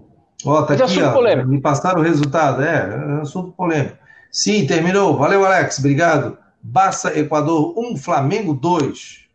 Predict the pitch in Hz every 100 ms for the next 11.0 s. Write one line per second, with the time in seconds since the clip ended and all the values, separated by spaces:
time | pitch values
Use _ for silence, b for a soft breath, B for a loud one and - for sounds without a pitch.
0 | _ 160 170 139 233 160 165 202 - 214
1 | 190 - 139 151 147 131 151 139 160 143
2 | 139 135 175 196 - 208 190 180 175 180
3 | 202 143 190 190 190 - 190 - 196 202
4 | 143 120 - _ _ _ _ - 170 202
5 | 208 180 208 185 175 180 180 196 143 -
6 | b b 151 170 190 - - 190 185 185
7 | 165 196 208 165 147 - _ B B 175
8 | - - 160 156 165 202 220 185 208 220
9 | 208 214 208 220 254 196 170 226 - 202
10 | 214 214 190 190 196 208 208 143 -